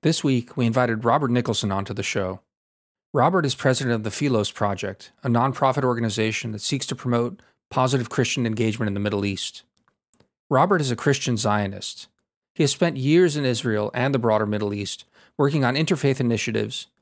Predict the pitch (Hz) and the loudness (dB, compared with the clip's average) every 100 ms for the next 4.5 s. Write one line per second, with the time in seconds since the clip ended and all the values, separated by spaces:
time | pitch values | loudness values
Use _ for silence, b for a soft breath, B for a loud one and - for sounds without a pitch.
0 | _ b b 131 156 139 151 139 139 160 | _ b b 0 2 2 2 0 0 0
1 | 180 - 147 151 170 151 139 120 120 - | -2 -4 -4 0 0 0 0 0 -2 -2
2 | 113 107 110 113 - 110 123 131 127 - | -2 -2 -6 -8 -4 0 0 0 -2 -2
3 | 113 110 117 113 - 117 - 123 120 110 | -2 0 0 0 -2 -2 -2 -2 -2 -2
4 | 107 104 - 110 - | -4 -4 -6 -8 -10